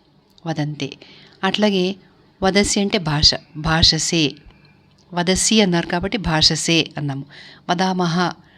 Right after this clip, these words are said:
భాషామహే. పశ్యతి, ఈక్షతే, పశ్యామహ, ఈక్షామహే. పశ్యంతి, ఈక్షంతే. నమంతి,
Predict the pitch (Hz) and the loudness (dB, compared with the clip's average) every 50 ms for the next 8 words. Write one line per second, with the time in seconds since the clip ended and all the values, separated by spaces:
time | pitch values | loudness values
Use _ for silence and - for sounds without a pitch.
0 | - _ _ _ _ _ _ - 139 139 147 160 156 - 175 165 165 165 160 156 | -20 _ _ _ _ _ _ -6 -4 -2 0 2 2 2 2 0 -4 -4 -4 -2
1 | 139 160 165 156 139 - - _ _ _ - - _ _ _ _ _ _ - 190 | 0 0 0 0 -2 -4 -10 _ _ _ -20 -20 _ _ _ _ _ _ -2 -2
2 | 180 - - - 220 208 208 - 190 165 - - - _ _ _ _ _ _ _ | -2 -2 -4 -2 -2 -2 -2 -2 -2 -4 -4 -6 -14 _ _ _ _ _ _ _
3 | _ _ _ _ _ _ _ _ _ _ _ _ _ _ _ _ _ _ _ _ | _ _ _ _ _ _ _ _ _ _ _ _ _ _ _ _ _ _ _ _
4 | _ _ _ _ _ _ _ _ _ 214 208 196 - - - 185 156 - 156 147 | _ _ _ _ _ _ _ _ _ -2 -2 0 2 0 0 0 0 -4 -2 -2
5 | 139 - 147 - - _ _ _ _ _ _ _ _ _ _ 190 180 - - - | -2 -4 -6 -12 -20 _ _ _ _ _ _ _ _ _ _ -4 0 0 0 0
6 | 196 190 190 190 185 165 160 185 180 160 - - _ _ _ _ _ _ _ _ | 0 0 0 0 -2 0 0 0 -2 -2 -4 -8 _ _ _ _ _ _ _ _
7 | _ _ 185 180 170 175 - - - 175 160 156 151 156 139 131 156 165 160 147 | _ _ -8 -8 -6 -2 -2 0 0 0 -2 -2 -2 -4 -2 0 0 0 0 0
8 | - - - _ _ _ _ _ _ _ _ _ _ - - 190 185 - - - | -2 -6 -18 _ _ _ _ _ _ _ _ _ _ -4 -2 0 2 2 2 2
9 | 214 196 190 185 - 208 196 165 131 - - - - _ _ _ _ _ 185 190 | 2 0 0 -2 0 0 0 0 -2 -4 -10 -20 -20 _ _ _ _ _ -4 -4
10 | 180 185 - - - 180 160 151 147 147 - 151 143 - - - _ _ _ _ | -4 0 0 0 0 0 -2 -4 -6 -8 -6 -8 -8 -8 -10 -18 _ _ _ _
11 | _ _ _ _ _ _ _ - _ _ _ _ - 190 190 190 196 208 208 202 | _ _ _ _ _ _ _ -20 _ _ _ _ -4 -2 -2 0 2 2 0 0
12 | 180 - 202 170 139 135 - | 0 0 -2 -2 -2 -6 -8